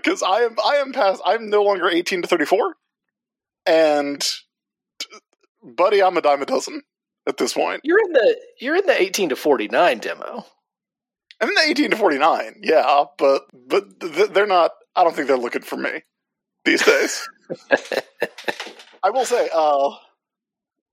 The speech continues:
Speaker 1: I, I did have to, like, we had to,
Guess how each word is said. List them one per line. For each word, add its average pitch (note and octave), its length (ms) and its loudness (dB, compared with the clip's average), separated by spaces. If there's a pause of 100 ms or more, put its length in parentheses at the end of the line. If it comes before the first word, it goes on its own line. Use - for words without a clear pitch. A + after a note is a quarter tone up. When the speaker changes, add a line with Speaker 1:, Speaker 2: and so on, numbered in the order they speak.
(120)
Speaker 1:
I, E3 140 0 (120)
I E3+ 60 0
did G3+ 180 -2
have F#3+ 280 -2
to, D3+ 460 -2
like, C3 220 0 (280)
we D3+ 140 -2
had F3+ 220 0
to, B2+ 360 0